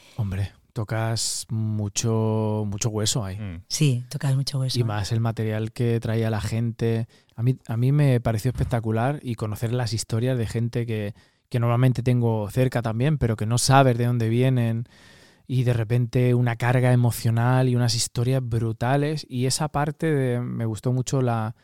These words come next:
Speaker 1: el espacio seguro, ¿no?
Speaker 3: Claro.
Speaker 1: El sentir
Speaker 3: Ujú.
Speaker 1: que podías compartir algo que está ahí. Oye, eh, voy a hacer como un inciso dentro de lo que me ha pasado. Es que me ha parecido muy bonito hoy. Hoy tenía una paciente,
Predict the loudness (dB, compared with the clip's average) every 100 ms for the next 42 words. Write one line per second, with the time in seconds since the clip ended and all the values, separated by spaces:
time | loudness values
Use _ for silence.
0 | _ _ _ _ -2 0 2 2 2 4
1 | 2 0 -2 -8 _ _ _ _ _ -4
2 | 0 2 2 0 -2 -4 0 0 2 0
3 | -4 _ _ _ 4 6 4 4 4 4
4 | 4 2 2 -2 -4 -2 0 0 -2 0
5 | 0 2 2 2 2 0 0 -4 _ _
6 | _ _ _ _ _ _ -2 2 4 4
7 | 2 0 _ _ _ _ _ _ 2 2
8 | 2 _ _ _ _ _ _ -10 -2 4
9 | 4 4 2 2 4 2 2 0 0 -2
10 | -2 0 0 0 0 2 2 0 0 0
11 | 0 0 0 -2 -4 -8 _ _ _ _
12 | _ -2 2 4 4 4 2 2 4 4
13 | 2 0 -2 0 0 2 0 0 -2 -2
14 | -2 -2 0 -2 0 -4